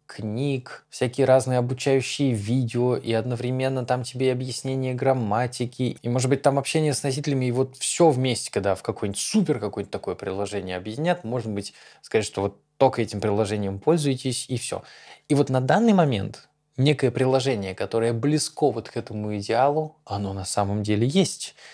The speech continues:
И если вы смотрите вот это конкретное видео, то оно точно у вас установлено на телефон, потому что вот это универсальное, потрясающее, суперклассное приложение для изучения иностранных языков, наверное, самое лучшее, которое есть на данный момент,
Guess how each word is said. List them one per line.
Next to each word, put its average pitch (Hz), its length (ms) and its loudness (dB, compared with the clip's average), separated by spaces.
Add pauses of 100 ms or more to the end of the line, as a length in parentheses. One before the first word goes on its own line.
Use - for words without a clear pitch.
(580)
И 127 60 4
если 117 240 2
вы 110 60 0
смотрите 104 520 -2
вот 101 180 -2
это 104 160 0
конкретное 107 540 -2
видео, 120 400 2
то - 160 -2
оно 104 160 -2
точно 104 400 -2
у 113 60 2
вас 101 260 -2
установлено 110 640 0
на 107 80 -4
телефон, 156 420 0
потому 95 160 0
что - 160 -8
вот 98 180 -4
это 113 340 2
универсальное, 123 840 2
потрясающее, 110 840 -2
суперклассное 101 760 -4
приложение 98 600 -2
для 113 160 0
изучения 98 480 -4
иностранных 95 560 -6
языков, 110 420 0
наверное, 151 220 0
самое 147 360 6
лучшее, 135 240 2
которое 120 280 -2
есть 117 240 -2
на 113 60 0
данный 117 240 2
момент, 123 340 -2